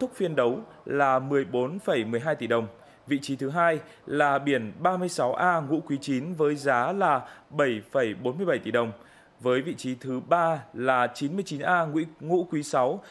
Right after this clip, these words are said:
với giá là bốn phẩy hai mươi bảy tỷ đồng. Theo dự kiến, trong chiều ngày hôm nay sẽ còn năm biển số đẹp khác sẽ lên sàn đấu. Phiên đấu giá cuối cùng sẽ kết thúc vào khoảng mười bảy giờ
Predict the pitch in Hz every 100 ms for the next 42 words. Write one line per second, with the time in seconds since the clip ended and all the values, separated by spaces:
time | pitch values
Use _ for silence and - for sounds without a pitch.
0 | - - 156 156 147 131 170 202 151 139
1 | 123 156 202 170 110 147 151 139 113 110
2 | 113 110 - - - - - 156 143 -
3 | 131 123 156 180 156 160 127 123 151 147
4 | 147 - - 170 170 143 123 117 - -
5 | - - 185 196 185 139 110 135 175 -
6 | 196 226 - 175 165 160 139 123 120 135
7 | 196 - - 185 180 147 135 135 - 151
8 | 147 185 127 - - 180 175 226 220 254
9 | - - 151 139 - 139 110 131 139 135
10 | 139 110 - 127